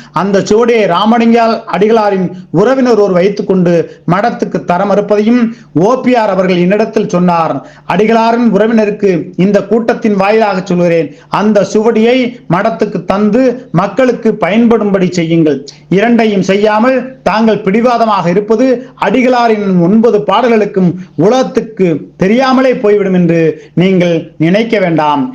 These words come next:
இதுவரை உலகத்திற்கு தெரியாமல் நீங்கள் ஒளித்து வைத்திருந்த அந்த ஒன்பது பாடல்களையும் அடியேன் பாடுகிறேன் கேளுங்கள் என்று மடை திறந்த வெள்ளம் போல மடவடம் என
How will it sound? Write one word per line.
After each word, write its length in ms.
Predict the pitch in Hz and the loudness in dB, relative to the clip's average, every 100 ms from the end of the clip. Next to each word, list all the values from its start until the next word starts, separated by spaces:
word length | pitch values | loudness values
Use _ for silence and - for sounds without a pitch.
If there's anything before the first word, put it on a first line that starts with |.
| - - | -10 -4
இதுவரை 360 | 170 190 220 | 0 0 2
உலகத்திற்கு 640 | 233 208 226 - 208 196 | 2 2 0 -2 -4 -4
தெரியாமல் 680 | - 180 196 202 208 254 254 - - | -2 -2 0 0 0 0 -2 -4 -2
நீங்கள் 300 | 190 214 185 | 2 2 2
ஒளித்து 380 | 170 233 247 | 2 0 0
வைத்திருந்த 480 | 233 214 - 185 180 170 147 - | -2 -2 -2 0 0 0 -2 -10
அந்த 260 | - 196 190 | -6 -2 0
ஒன்பது 420 | 196 247 247 214 | 2 2 2 2
பாடல்களையும் 600 | 180 214 208 196 180 175 - - | 0 0 0 0 0 -2 -4 -10
அடியேன் 540 | - 175 214 233 214 - | -4 -2 0 2 0 -2
பாடுகிறேன் 580 | 170 220 208 202 180 | 0 0 0 0 -2
கேளுங்கள் 440 | 156 180 208 202 185 | -2 0 0 0 -2
என்று 500 | 185 190 254 240 233 - - | 0 0 2 0 -4 -10 -4
மடை 300 | 156 175 214 | -2 0 0
திறந்த 340 | 233 247 233 | 0 2 2
வெள்ளம் 340 | 190 214 208 | 2 2 0
போல 300 | 185 175 165 143 - - | 0 2 0 -2 -8 -6
மடவடம் 520 | 156 175 214 214 196 180 | -2 -2 0 0 0 0
என 300 | 165 147 | 0 -2